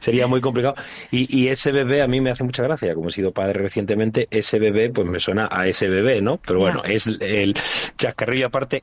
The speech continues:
Speaker 1: S B B, ¿no? Bueno, pues la inmobiliaria sueca ha publicado bien. La verdad es que el rental income ha sido mejor de lo previsto, el buy también ha sido mejor de lo previsto, el beneficio operativo, eh, lo que llamamos el lepra N R V, también mejor, es decir, los resultados en el loan to value del cincuenta y cinco por ciento es bastante satisfactorio.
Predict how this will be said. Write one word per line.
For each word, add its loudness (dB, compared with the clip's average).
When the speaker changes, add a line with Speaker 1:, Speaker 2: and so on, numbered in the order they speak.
Speaker 1:
S 0
B 0
B, -4
¿no? -2
Bueno, 0
pues 0
la 4
inmobiliaria 2
sueca -2
ha -6
publicado 0
bien. 2
La 0
verdad 2
es -2
que 0
el 2
rental 2
income 2
ha 0
sido 2
mejor -2
de -2
lo 0
previsto, 0
el 0
buy -2
también -2
ha -2
sido -2
mejor -4
de -2
lo -4
previsto, 0
el 0
beneficio -2
operativo, 2
eh, -2
lo -2
que -4
llamamos -2
el 0
lepra 0
N -2
R -2
V, 2
también 2
mejor, 2
es 2
decir, 0
los 2
resultados 0
en 0
el 2
loan 0
to -2
value 2
del 2
cincuenta -4
y -6
cinco -2
por -2
ciento 0
es -4
bastante -2
satisfactorio. -2